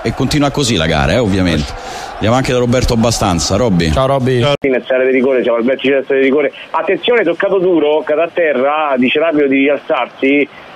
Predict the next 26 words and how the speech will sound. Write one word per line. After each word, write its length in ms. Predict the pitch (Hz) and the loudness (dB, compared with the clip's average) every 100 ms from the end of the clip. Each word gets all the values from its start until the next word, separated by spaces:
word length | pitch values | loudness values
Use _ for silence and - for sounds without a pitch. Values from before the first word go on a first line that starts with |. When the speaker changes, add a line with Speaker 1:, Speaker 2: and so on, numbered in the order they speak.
| - - | -14 -2
Speaker 3:
si 140 | 139 113 | 0 2
sbraccia 400 | 143 180 180 160 | 0 0 -2 -2
Simone 280 | 147 147 143 | 0 0 2
Inzaghi, 320 | 131 143 120 | 2 2 2
vorrebbe 340 | 120 147 135 | 2 0 0
il 60 | 131 | -2
fallo, 500 | - 143 123 123 123 | -2 0 2 2 0
attenzione, 440 | 120 127 120 156 | 0 -4 -2 -2
attacca 260 | 131 151 151 | -2 -2 -4
ancora 260 | 131 147 | -2 -2
l'Inter, 480 | 147 143 120 131 127 | 2 2 0 0 0
prova 280 | 120 143 143 | 0 0 2
la 80 | 139 | 2
chiusura, 440 | 135 131 156 147 - - - - | 2 0 0 -2 -6 -18 -20 -6
eh, 120 | 131 | -2
Romagnoli, 580 | 135 147 156 160 151 131 | 0 2 2 2 2 0
un 80 | 127 | 0
po' 120 | - | 0
in 80 | 160 | 0
affanno 420 | 160 - 156 151 | 0 -2 -2 0
la 80 | 147 | 2
Lazio, 580 | 156 151 - - 143 143 | 0 -2 -4 -2 0 2
arriva 260 | 131 147 143 | 2 2 0
Darmian, 640 | 143 143 151 135 127 131 | 0 0 0 0 0 0
eh, 420 | 131 131 131 - | 0 0 -2 -2
c'è 160 | - | -2